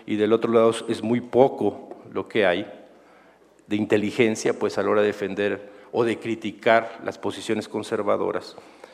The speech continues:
pero ahí están. Yo cuando empecé, me asignaron ese trabajo y empecé a revisar eso, pensé que no ex-, no existían. Y, y esto no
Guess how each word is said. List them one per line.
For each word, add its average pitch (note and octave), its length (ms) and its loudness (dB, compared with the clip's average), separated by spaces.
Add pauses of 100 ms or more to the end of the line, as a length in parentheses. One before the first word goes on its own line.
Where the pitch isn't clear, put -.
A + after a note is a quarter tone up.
pero G2 180 0
ahí A2+ 120 0
están. B2 520 -2 (1600)
Yo B2+ 140 2
cuando C#3 200 6
empecé, B2 460 2
me A2+ 120 2
asignaron A2+ 440 0
ese B2+ 180 -4
trabajo A#2+ 360 2
y G#2+ 80 0
empecé G2 320 -2
a A#2 40 2
revisar A#2 360 0
eso, A2+ 240 -2
pensé G#2 300 -4
que G2 120 -2
no G2 160 -2
ex-, - 300 -10
no G2+ 120 -6
existían. G#2 720 -6 (1080)
Y, A2+ 340 0
y C3 80 4
esto C#3+ 200 4
no C#3 540 2